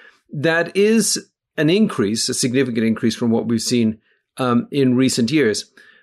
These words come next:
But again, remember what I said about the maturity of the debt being six years. So the, uh, m-, about half the federal debt is of more than three years in maturity. So even though rates have gone up a lot since the start of the year, you know, kind of like in your own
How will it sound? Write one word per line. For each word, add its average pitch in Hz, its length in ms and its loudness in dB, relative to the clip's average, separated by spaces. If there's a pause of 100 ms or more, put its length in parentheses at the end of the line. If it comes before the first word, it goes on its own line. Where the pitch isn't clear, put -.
But 147 160 -2
again, 180 280 0
remember 165 640 0
what 143 140 -2
I 143 40 -2
said 139 200 0
about 123 300 0
the 131 80 -2
maturity 139 440 0
of 113 60 0
the 113 60 2
debt 110 240 0
being 113 140 0
six - 280 -4
years. 151 260 0
So 120 120 0
the, 117 260 0
uh, 127 100 2 (200)
m-, 156 300 -4
about 175 280 0
half 196 400 -2
the 143 80 -4
federal 135 280 2
debt 123 320 0 (100)
is 131 400 0 (460)
of 131 120 -2
more 151 280 2
than 131 160 0
three 160 200 0
years 196 260 2
in 135 60 2
maturity. 120 440 0
So 156 240 0
even 226 220 4
though 170 100 2
rates 170 240 2
have 131 100 0
gone 127 180 0
up 120 120 -2
a 123 40 2
lot 123 200 0
since 123 180 -2
the 117 60 -4
start 120 200 0
of 107 60 0
the 123 80 0
year, 143 340 0 (220)
you 151 100 -2
know, 151 100 0
kind 190 220 -4
of 170 60 0
like 135 140 -2
in 127 60 2
your 123 160 2
own 139 280 2